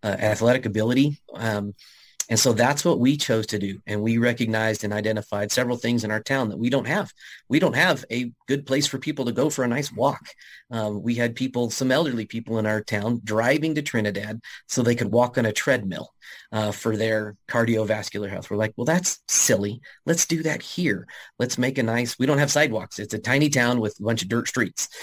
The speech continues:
Um, let's make a nice walking path. We don't have an outdoor shaded place for a big, big picnics or big classroom activities or big functions. So we're having, we're gonna build a nice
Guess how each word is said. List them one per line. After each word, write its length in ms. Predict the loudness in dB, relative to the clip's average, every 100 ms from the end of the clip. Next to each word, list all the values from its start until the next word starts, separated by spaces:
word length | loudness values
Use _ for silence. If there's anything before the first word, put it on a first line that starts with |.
| -18 -8
Um, 260 | -4 -2 -4
let's 260 | -2 0 2
make 180 | 0 2
a 60 |
nice 300 | -2 -2 -4
walking 360 | -2 -4 -4 -8
path. 320 | -8 -10 -14 -20 -20 -8 2
We 100 | 4
don't 160 | 4
have 160 | 2 2
an 100 | 2
outdoor 680 | 2 0 0 2 2 2 -4
shaded 480 | -4 -2 -2 -2 -6
place 280 | -4 -4 -4
for 200 | -2 -4
a 60 |
big, 440 | -2 -2 -2 -2 -8 -18 -20 -12 0
big 240 | 0 0
picnics 480 | -6 -6 -6 -6 -4
or 140 | -2
big 400 | 0 0 -2 -4 -6
classroom 540 | 0 0 2 0 -2
activities 680 | -4 -4 -4 -2 -6 -6 -4
or 180 | 0 0
big 380 | 2 2 2 -2 -16 -16
functions. 560 | -4 0 2 0 -2 -2
So 140 | 0
we're 120 | 2 2
having, 260 | 2 0
we're 140 | -4 -2
gonna 160 | 0
build 280 | 0 -2 -2
a 40 | -2
nice 380 | -2 -4 -6